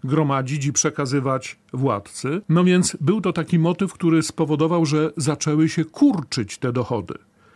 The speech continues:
Od razu sobie możemy powiedzieć, kiedy, e, w tym, e, kontekście będziemy mówić o kasztelanii czechowskiej, że tu był taki pewien ewenement, e, ponieważ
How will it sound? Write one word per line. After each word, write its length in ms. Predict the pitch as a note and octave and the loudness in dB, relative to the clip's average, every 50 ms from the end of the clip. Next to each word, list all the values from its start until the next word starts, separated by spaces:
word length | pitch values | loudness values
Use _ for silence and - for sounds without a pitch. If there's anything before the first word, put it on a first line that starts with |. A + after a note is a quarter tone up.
| _ _ - - - - | _ _ -20 -20 -14 -10
Od 120 | - C3 C3 | -6 -2 0
razu 240 | E3 A3+ A#3+ B3+ A3+ | 0 0 0 0 -2
sobie 260 | - A#3+ F#3+ G3 F#3 | -2 -2 -2 -2 -2
możemy 320 | F#3 F#3 F#3 F#3+ F#3+ G3 | -2 -2 0 0 0 0
powiedzieć, 480 | E3 F#3+ E3 F3 E3+ D3 D3+ C#3+ C#3+ - | 0 0 0 0 0 0 0 -2 -2 -2
kiedy, 340 | - D3 C#3 C#3+ C#3+ C#3+ C#3 C3 - - - D#3+ D3 | -2 0 2 2 2 2 0 -2 -6 -8 -6 -2 0
e, 160 | C#3+ C#3 C3 | 0 0 0
w 120 | - - | -2 -8
tym, 460 | - F#3+ F3 F3+ F3+ F3+ E3+ D3+ C#3+ - _ - | -6 0 2 4 4 4 2 2 -2 -8 _ -4
e, 140 | D3 C#3 B2 | -2 -2 -2
kontekście 880 | - - D3 C#3+ - - G3+ G#3+ - - - - - - A2 G#2+ - - - - - - - - - - - | -2 -2 -2 -2 -2 -2 -4 -4 -4 -8 -12 -12 -10 -8 -8 -8 -8 -12 -18 -20 -20 -20 -20 -20 -20 -12 -6
będziemy 440 | C#3+ C3+ D3 D3 C3+ D#3+ D#3 D#3+ D3 | -4 -2 0 0 0 2 2 2 2
mówić 380 | D3 F3 F3+ F3 D3 G#2+ - | 2 2 2 0 -2 -4 -6
o 140 | - - C#3 | -10 -10 -8
kasztelanii 960 | - C3+ C3 B2+ - - C#3+ C3 C#3 D3 D3 D3 D3+ C#3+ C3+ C3 A#2+ A#2 - - _ _ - | -6 -6 -6 -6 -4 -4 -4 -2 -2 -2 0 0 0 2 2 2 0 0 -2 -6 _ _ -8
czechowskiej, 840 | - C3+ A2+ - - A3 A3+ - - - - - F2+ G#2 G#2+ - - _ - | -6 -6 -4 -2 0 -2 0 -2 -4 -8 -6 -6 -6 -6 -8 -10 -12 _ -6
że 580 | - C#3+ C3+ B2+ B2+ C#3 A#2+ A#2+ C3 D#3 G#3+ A#3 - _ _ _ | -4 -2 0 0 0 0 0 0 -2 -2 -4 -6 -8 _ _ _
tu 100 | - - | -4 -2
był 200 | G3 G#3+ A#3 G#3+ | 0 0 0 0
taki 440 | F3+ - - G3 E3+ - - F#3 F#3 | -2 -2 -4 -6 -4 -2 -2 -2 0
pewien 500 | F#3+ C#4 C4 - F3+ F#3 F#3 G3+ F#3+ F#3+ - | -2 -4 -6 -4 -2 0 0 2 0 0 0
ewenement, 880 | - D#3+ C3+ D3 D3+ A3+ D#4+ E4 A3 C#3 A2+ G#2+ A#2 A#2 - - - - | -2 0 0 0 0 0 0 0 0 0 0 0 -2 -4 -6 -8 -12 -6
e, 220 | - - C#3 C3 | -4 -2 -2 -2
ponieważ 680 | B2 A#2+ C#3+ C#3 C#3 E3+ F#3 F3 E3 D3 C#3 - - - | -2 -2 -4 -2 -2 -2 -2 -2 -2 -2 -2 -4 -6 -8